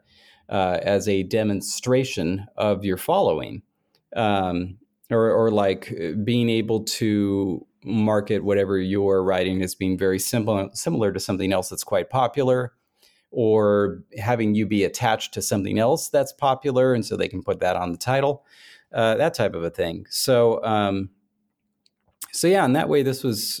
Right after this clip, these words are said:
this, this really kind of helped. Uh, and I think I'm kind of in a position to be able to do something with that now. So, uh, so, you know, he-, here's hoping.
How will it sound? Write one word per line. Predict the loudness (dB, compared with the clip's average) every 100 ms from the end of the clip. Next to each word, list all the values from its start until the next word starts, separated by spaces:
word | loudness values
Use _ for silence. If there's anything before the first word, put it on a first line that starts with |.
| -8
this, | -6 -6 -8
this | -6 -4 0
really | 0 0
kind | -2 -2 -2
of | -6
helped. | -12 -2 -2 -2 -10 -20 -20 _ _ _ _ _ _ -4
Uh, | 0 2 2
and | 0
I |
think | 0
I'm | -2
kind | -2 0
of | 0
in | 0
a | 0
position | -2 -2 -2 -2
to | 0
be | 0
able | 0 -2
to |
do | -2 -4
something | -2 -6 -6
with | -10 -4
that | -4
now. | -4 -6
So, | -4 0 2 2 2
uh, | 2 0
so, | -2 -2
you | 0
know, | 2 0
he-, | -6 -4
here's | 0 0 0
hoping. | 0 0 -4